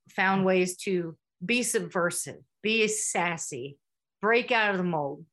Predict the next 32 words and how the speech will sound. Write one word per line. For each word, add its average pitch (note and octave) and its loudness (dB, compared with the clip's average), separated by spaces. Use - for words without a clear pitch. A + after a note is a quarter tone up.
do A#3 2
the A3+ 2
unexpected. F3 -2
You F#3 -2
know, E3 -2
she G#3 -2
was G3+ 0
a F#3+ -8
spirit A3 -2
that F3 0
could A3+ 0
not G3 2
be G3 0
stopped. E3+ -2
She G3 -6
loved F#3 2
animals. F3 -2
She - -2
was A#3 4
absolute F#3+ 2
perfection. D#3+ -4
So F#3+ 2
yeah, F3 2
you D3+ -2
know F#3+ 4
what, G3+ 2
Betty G#3+ 2
White, G#3 0
heaven A3 0
gained G#3 2
an F#3 0
angel, E3 0